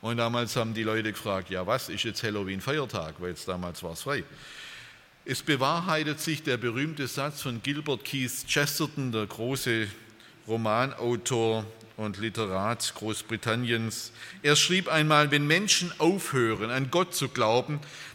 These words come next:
dann glauben sie nicht an nichts, sondern dann glauben sie an irgendetwas. Dann glauben sie an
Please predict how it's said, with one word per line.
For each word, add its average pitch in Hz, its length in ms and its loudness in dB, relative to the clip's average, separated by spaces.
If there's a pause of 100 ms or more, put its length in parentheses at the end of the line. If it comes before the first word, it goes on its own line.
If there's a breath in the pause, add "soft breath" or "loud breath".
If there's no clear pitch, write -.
dann 165 200 4
glauben 160 480 2
sie 151 200 0
nicht 151 380 -2
an 131 140 2
nichts, - 640 -4 (360)
sondern 127 360 2
dann 123 200 0
glauben 131 420 2
sie 120 340 0 (340 loud breath)
an 117 200 -2 (120)
irgendetwas. 143 1080 -4
Dann 131 240 2
glauben 131 420 -2
sie 131 300 -6
an 123 160 -2